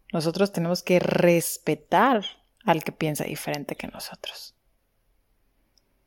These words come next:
Tenemos que entender que todos somos distintos, tenemos circunstancias diferentes, nos gustan diferentes cosas. Y eso puede ser muy enriquecedor.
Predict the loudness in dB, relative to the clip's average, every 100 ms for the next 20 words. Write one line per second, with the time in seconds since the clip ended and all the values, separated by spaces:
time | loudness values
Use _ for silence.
0 | _ _ _ _ _ 0 2 4 2 4
1 | 4 4 4 0 0 -4 -6 -12 -12 -14
2 | -16 _ _ _ _ _ _ _ -8 -2
3 | 0 4 6 6 4 -6 _ _ -14 -8
4 | -4 -4 -6 -8 0 4 4 2 0 0
5 | -2 -12 -10 -6 -4 -4 -4 -6 -6 -8
6 | -4 2 2 4 2 2 0 0 -2 -4
7 | -6 -4 -4 -6 -10 -2 0 -2 -4 -4
8 | 0 2 0 0 2 2 2 -2 -2 -6
9 | -12 -12 -12 -8 -4 -4 -6 _ _ _
10 | _ _ _ _ _ _ _ _ _ _
11 | _ _ _ _ _ _ _ _ _ _
12 | _ _ _ _ 0 4 4 4 2 4
13 | 4 4 4 4 4 2 2 0 -2 -2
14 | 0